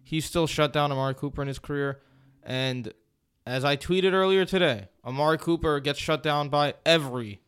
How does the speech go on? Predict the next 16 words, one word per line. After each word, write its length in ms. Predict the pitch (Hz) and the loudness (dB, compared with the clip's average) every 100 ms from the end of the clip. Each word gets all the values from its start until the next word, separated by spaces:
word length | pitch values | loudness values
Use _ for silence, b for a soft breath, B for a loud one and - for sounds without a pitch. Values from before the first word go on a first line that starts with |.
| - | -8
above-average 640 | 123 123 113 113 104 107 | -2 -2 -2 -6 -10 -12
cornerback. 600 | - 113 107 101 104 98 - _ _ _ _ _ | -10 -10 -10 -12 -14 -14 -20 _ _ _ _ _
So 520 | - 135 135 131 - _ _ _ - 120 117 _ - | -4 0 2 2 -2 _ _ _ -18 -18 -18 _ -18
there's 380 | 123 175 196 | 0 2 2
two 220 | - 208 196 | 0 -4 0
more 200 | 190 165 | 2 2
games 240 | 175 160 | 2 2
right 140 | 143 139 | -2 0
there 180 | 139 131 | 0 0
that 120 | 117 | -2
Amari 260 | 120 120 120 | -4 -4 -4
Cooper 320 | 139 120 113 | -8 -6 -8
could 200 | 123 113 | -8 -8
be 220 | 113 110 _ _ _ _ - | -8 -8 _ _ _ _ -12
Amari 320 | 135 131 127 | -2 0 0
Pooper 480 | 110 143 135 120 | 2 2 2 -4